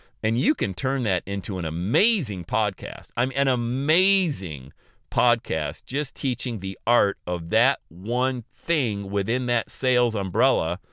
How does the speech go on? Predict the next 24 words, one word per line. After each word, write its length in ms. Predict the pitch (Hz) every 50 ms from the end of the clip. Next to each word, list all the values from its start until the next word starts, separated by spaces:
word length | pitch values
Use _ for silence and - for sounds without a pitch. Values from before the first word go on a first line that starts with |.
| _ _ _ _ _ _ -
that 160 | 107 110 117
you 100 | 131 131
teach. 440 | - - 202 311 - - - - - _ _ _ _ _ _ _ -
Uh, 140 | - 107 107 101
we 100 | 113 113
were, 80 | 110 107 110
we, 220 | - 101 98 95 85
uh, 100 | 85 82
we 60 | 80
were 100 | 85 85
talking 220 | - - 95 95
about 140 | 92 98 101
Children's 320 | - - 127 123 131 123
Hospital. 420 | - 131 156 - - - - - - _ _ _ _ _ _ - - - _ _ _ _ -
Nurses, 720 | - 98 135 165 180 170 - - - 78 64 57 58 - - - - - - _ - 95 98 98
doctors, 840 | 104 123 135 156 160 160 156 - - 95 85 71 64 58 60 - - _ - _ - - - _ - -
aides. 680 | 139 156 165 165 165 156 135 104 76 64 - - - - _ - - _
But 120 | - 151 135
you 100 | 151 147
think 300 | - 208 208 240 - -
of 200 | 151 135 113 98
the 300 | 113 107 104 101 - - -
massive 840 | 101 107 117 120 123 127 135 143 147 156 151 131 - - 135 113 98
amount 500 | 104 98 98 107 107 98 85 76 71 -